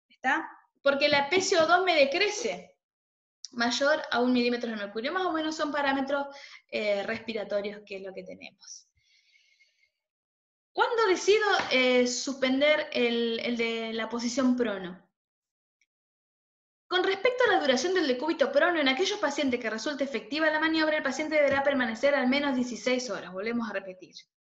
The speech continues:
Y se vuelve a, a la posición supino con el objetivo de cuidarlo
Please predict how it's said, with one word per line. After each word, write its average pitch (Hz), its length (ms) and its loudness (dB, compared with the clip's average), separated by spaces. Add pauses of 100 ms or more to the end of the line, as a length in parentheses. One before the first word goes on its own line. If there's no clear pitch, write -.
(760)
Y 254 120 -4
se 262 180 2
vuelve 254 640 0 (320)
a, 208 680 -8 (840)
a 214 200 -8
la 214 180 -8
posición 233 400 -6
supino 339 480 -2
con 302 120 2
el 254 100 2
objetivo 240 360 0
de 277 240 4
cuidarlo 285 640 2